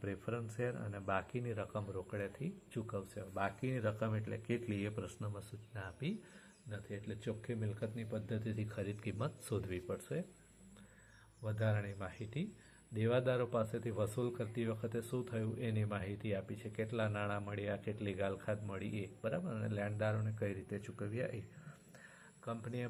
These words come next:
બાકીના શેર મૂળ કિંમતે બહાર પાડ્યા. રહીમ લિમિટેડના ચોપડે જરૂરી આમનોંધ લખો અને પાકું સરવૈયું તૈયાર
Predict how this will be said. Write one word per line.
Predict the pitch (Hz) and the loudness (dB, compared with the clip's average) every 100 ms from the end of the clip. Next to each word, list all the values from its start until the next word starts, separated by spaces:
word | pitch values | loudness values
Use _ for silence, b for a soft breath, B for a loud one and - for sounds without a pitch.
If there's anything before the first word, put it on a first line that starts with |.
| 110 | 2
બાકીના | 107 110 117 120 113 | 2 2 0 0 0
શેર | 117 110 | 2 2
મૂળ | 107 107 107 | 2 2 0
કિંમતે | 107 101 104 101 | -2 -2 -2 0
બહાર | 95 123 - - | 2 0 -4 -4
પાડ્યા. | 95 92 104 160 - B B B - 107 | -4 -2 -2 -4 -6 B B B -6 2
રહીમ | 110 117 131 117 | 6 6 4 2
લિમિટેડના | 110 113 113 107 110 107 | 2 4 2 2 0 0
ચોપડે | 101 110 107 95 | -2 2 0 2
જરૂરી | 98 104 104 98 | 0 2 0 0
આમનોંધ | 95 101 110 113 | -2 0 0 0
લખો | 117 113 135 151 151 | -2 -2 -4 -4 -6
અને | 104 127 220 B B B B - | -2 0 -2 B B B B 2
પાકું | 107 110 110 | 2 4 -2
સરવૈયું | - 92 92 117 190 - - | 0 -2 2 0 0 -4 -2
તૈયાર | 98 92 92 | 0 0 -4